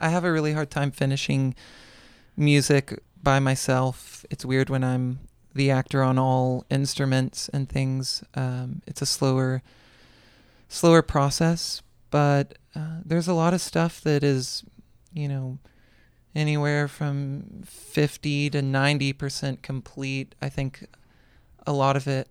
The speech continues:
might just be, um, awaiting me to get over my completion anxiety and just let things be what they are.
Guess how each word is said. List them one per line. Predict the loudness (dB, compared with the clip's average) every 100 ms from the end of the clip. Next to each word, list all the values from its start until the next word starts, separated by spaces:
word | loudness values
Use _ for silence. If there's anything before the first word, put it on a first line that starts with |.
| -6
might | -6 -6 -8
just | -8 -8 -8
be, | -6 -4 -2 -4 -4 -6 -12 -20 _ _ _ _ _ -14
um, | -10 -10 -10 -12 -14 -16 _ _ _ _ -8
awaiting | -6 -2 -2 -2 -2 -2
me | -4 -4
to | -6 -6
get | -2 0
over | 0 -2 -2 -2
my | 0 -2
completion | -4 -2 -2 0 2
anxiety | 2 4 2 2 0 -2 -4 -8 -20 -20 -20 -20 -14
and | -10 -6
just | -4
let | -2 -2
things | 0 -2 -2 -2
be | 0 2 0 -2 -6 -14 -10
what | -6 -4
they | -2
are. | 0 -2